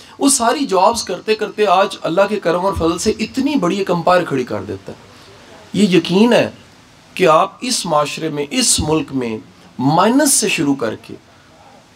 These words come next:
zero पे पहुँच के फिर आप hero बन जाते। ये कहानी सिर्फ एक शख्स की कहानी नहीं है।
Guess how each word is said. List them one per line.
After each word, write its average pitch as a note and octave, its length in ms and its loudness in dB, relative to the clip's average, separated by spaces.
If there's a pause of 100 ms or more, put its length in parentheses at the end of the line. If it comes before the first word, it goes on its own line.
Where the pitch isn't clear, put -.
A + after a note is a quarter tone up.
(160)
zero G#3+ 360 6
पे B3 100 0
पहुँच C#3 360 -6
के - 200 -12
फिर A2+ 360 -10
आप F#3 160 -4
hero A#2+ 300 -2
बन G2 220 -6
जाते। F#2+ 340 -14 (920)
ये A3+ 140 4
कहानी F#3+ 440 0
सिर्फ - 320 -6
एक A3 200 0
शख्स - 240 -4
की G#3+ 120 -6
कहानी B2 360 -4
नहीं B2 160 -6
है। G2 180 -10